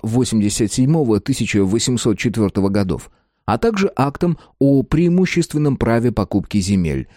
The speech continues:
тысяча восемьсот сорок первый узаконил скваторство, и о земельных наделах, гомстедах,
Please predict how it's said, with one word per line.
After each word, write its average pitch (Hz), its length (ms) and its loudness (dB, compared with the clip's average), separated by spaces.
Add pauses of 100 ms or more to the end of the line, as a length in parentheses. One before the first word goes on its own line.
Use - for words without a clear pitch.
(180)
тысяча 120 320 -2
восемьсот 95 440 -2
сорок 104 260 -2
первый 73 420 -2 (200)
узаконил 160 800 0
скваторство, - 880 -4 (560)
и 214 280 2
о 156 360 2
земельных 156 580 0
наделах, 110 800 0
гомстедах, 107 880 -2